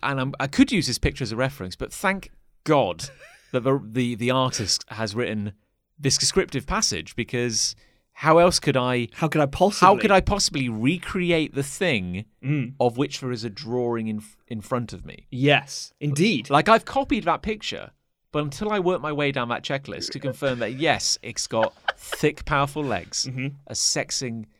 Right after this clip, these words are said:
Speaker 1: a sexy, sensual tail.
Speaker 2: Very sensual.
Speaker 1: Uh, fuck me eyes.
Speaker 2: Yeah. One always closed. in a
Speaker 1: And,
Speaker 2: wink.
Speaker 1: and, and, a, and a, just a real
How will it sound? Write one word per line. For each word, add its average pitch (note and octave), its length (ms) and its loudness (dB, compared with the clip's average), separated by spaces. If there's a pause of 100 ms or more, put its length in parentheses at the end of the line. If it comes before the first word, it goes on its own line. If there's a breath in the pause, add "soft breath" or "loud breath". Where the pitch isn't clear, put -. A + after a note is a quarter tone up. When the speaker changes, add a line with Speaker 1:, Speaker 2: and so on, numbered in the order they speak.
Speaker 1:
a - 80 -6
sexy, - 460 2
sensual C3 760 -2
tail. D2+ 460 -8
Speaker 2:
Very B2+ 260 0
sensual. D#2 540 -12
Speaker 1:
Uh, A2 280 -4
fuck - 320 -2
me C#3+ 140 -4
eyes. G2 400 -4
Speaker 2:
Yeah. A#2+ 180 0 (340)
One C#3 180 6
always A#2+ 180 0
closed. A2+ 340 -6
in A#2+ 60 0
a A#2+ 40 2
Speaker 1:
And, A#2+ 100 -2
Speaker 2:
wink. A#2 260 -4
Speaker 1:
and, A2+ 200 -4
and, - 20 -6
a, A2+ 180 -6
and A2 140 -4
a, A2 240 -4
just - 200 -8
a A#2+ 60 -2
real A#2 600 -2